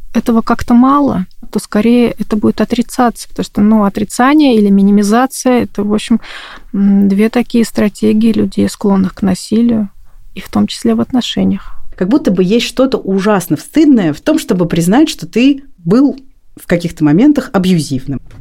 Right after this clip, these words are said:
Speaker 1: Этот стыд становится больше самого человека. И если я признаюсь, то с-, стыд может прям поглотить. И, и я с этим могу не справиться, потому что стыд больше меня.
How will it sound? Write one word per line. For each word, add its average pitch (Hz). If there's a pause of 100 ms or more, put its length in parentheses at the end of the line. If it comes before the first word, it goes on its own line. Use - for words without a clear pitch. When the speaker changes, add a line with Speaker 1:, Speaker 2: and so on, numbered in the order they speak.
Speaker 1:
Этот 233
стыд -
становится 226 (100)
больше 220
самого 190
человека. 202 (400)
И 220
если 247
я 240
признаюсь, 254
то -
с-, - (120)
стыд -
может 233
прям 226
поглотить. 180 (120)
И, 214
и 208
я 208
с -
этим 247
могу 196
не 196
справиться, 220
потому 202
что -
стыд 254
больше 220
меня. 208